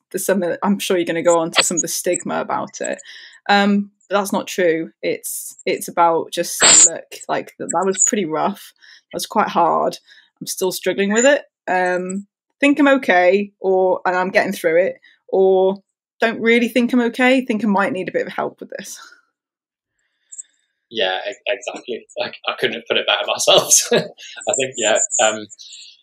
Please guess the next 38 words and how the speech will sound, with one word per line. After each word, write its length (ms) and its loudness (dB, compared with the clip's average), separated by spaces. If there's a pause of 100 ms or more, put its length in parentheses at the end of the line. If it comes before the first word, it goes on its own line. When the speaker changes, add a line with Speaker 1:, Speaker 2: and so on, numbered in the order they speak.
(260)
Speaker 2:
and, 160 4
um, 260 6
and, 140 6
and 180 4
it's 140 0
also, 460 4 (320)
like, 280 2 (160)
with 280 2
the 80 -4
stigma, 540 0
I 80 -2
think, 280 -2 (460)
'cause 120 -2
it, 100 0 (200)
it, 220 -6
it's 180 2
often 240 4
hard, 200 6
like, 140 4
we 100 -4
feel 240 -2
a 80 0
bit 160 0 (600)
pow-, 200 4 (160)
I, 120 2
e-, 280 -2
even, 420 0
even 400 -2 (120)
me, 320 2
who's 340 -6
literally 400 -4 (220)
helped 320 0
to 160 0 (880)
write 240 4
this 300 -6
resource 500 -2
on 220 4
well-being, 420 4